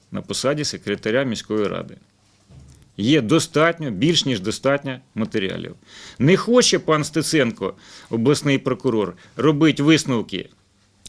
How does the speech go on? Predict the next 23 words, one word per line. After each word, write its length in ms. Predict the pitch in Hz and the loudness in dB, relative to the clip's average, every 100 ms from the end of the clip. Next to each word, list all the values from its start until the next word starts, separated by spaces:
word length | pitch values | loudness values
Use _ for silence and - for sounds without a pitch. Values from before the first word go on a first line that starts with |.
| - | -4
із 200 | 131 - | -2 2
цих 200 | 139 113 | 2 2
діянь. 380 | 117 107 85 - - _ _ | 0 0 -2 -6 -18 _ _
Буде 280 | 113 165 185 | 2 4 4
інший 500 | - 185 190 - 185 | 2 2 4 4 0
прокурор 500 | 165 - 131 147 147 | -2 -2 0 0 2
робити 320 | 123 107 131 | 0 0 -2
ці 140 | 127 | -2
висновки. 520 | 104 87 - - - - _ _ _ - _ - - | -2 -4 -8 -14 -18 -20 _ _ _ -20 _ -20 -2
Тут 260 | 175 185 - | 0 0 -2
питань 520 | - 151 165 147 127 120 | -2 2 2 2 -2 0
ніяких 600 | 131 165 180 180 151 143 | 2 4 2 0 -4 -4
і 60 | |
сумнівів 440 | 127 151 160 143 117 | -2 0 2 2 2
ніяких 400 | 117 117 110 101 | 0 -2 -6 -6
нема. 280 | 87 78 58 - - - - - _ _ _ _ - - - - - - - _ - - _ _ | -8 -8 -14 -20 -20 -20 -20 -20 _ _ _ _ -20 -20 -20 -20 -20 -20 -20 _ -20 -20 _ _
Пан 220 | 185 208 | 2 4
Миргородський, 680 | 208 190 180 139 104 - - - _ _ _ _ _ _ _ _ - - - | 4 4 4 2 -2 -6 -16 -18 _ _ _ _ _ _ _ _ -20 -20 -8
також, 540 | - 190 185 151 104 - _ _ - | -4 -2 2 2 0 -8 _ _ -12
якщо 420 | 117 165 160 208 202 | 0 2 4 4 4
ви 100 | 202 | 4
обрали, 680 | 185 196 190 190 180 156 - - 127 131 | 4 4 4 4 4 2 -6 -20 -8 -2
е, 500 | 135 139 139 135 | 0 2 2 2